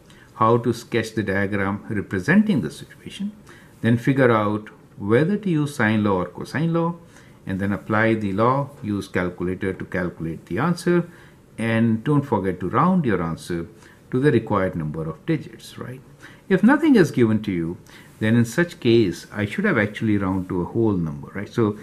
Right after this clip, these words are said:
let me write this as sixteen kilometers. That is better, right? So if nothing is given, right? If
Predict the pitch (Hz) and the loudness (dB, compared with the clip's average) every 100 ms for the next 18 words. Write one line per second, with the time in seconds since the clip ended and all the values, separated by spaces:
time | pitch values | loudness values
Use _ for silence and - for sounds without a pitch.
0 | - - 110 135 131 110 95 98 - 87 | -20 -8 0 2 4 4 0 -6 -4 -2
1 | 87 - 92 - - 107 107 95 95 90 | -4 -6 -8 -10 -2 2 2 0 -2 -2
2 | 87 82 85 82 - - - 98 95 90 | -2 -4 -6 -6 -8 -16 -8 -6 -4 -6
3 | - 71 - - - - - - - - | -8 -12 -12 -12 -12 -14 -20 -20 -20 -20
4 | - - - 147 123 143 170 180 127 98 | -20 -20 0 2 4 4 4 4 2 0
5 | - 73 73 120 156 - 117 117 113 | -4 -8 -6 -6 -6 -4 2 2 2